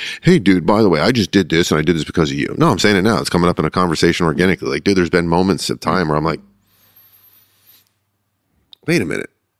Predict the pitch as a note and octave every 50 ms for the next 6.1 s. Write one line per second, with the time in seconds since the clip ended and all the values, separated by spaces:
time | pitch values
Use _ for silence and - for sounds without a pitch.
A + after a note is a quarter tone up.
0 | _ - - - - C#3 E2+ - - D2+ - - - - - - G#1 A1+ - _
1 | _ - - - - _ - - - - A#2+ A2+ B2+ A#2 G#2 F2 E2 D#2 - D#2
2 | - - - - - - - - _ F2 F#2 F2 F2 D#2+ A2 C3+ B2+ F2 E2 D#2+
3 | D#2+ D2 D2+ C#2+ D#2 D#2+ D#2 D#2 C#2 - - - D#2 F2+ F2+ G2 F2 D#2 F2 -
4 | - C#2+ D2+ D2 C#2 - D#2 C#2+ D2 D2 D2 D#2 C2+ - - D2 C#2+ - D2 C#2
5 | C2+ C2+ - - - - - - - - - - - C2+ C2+ - - - - -
6 | -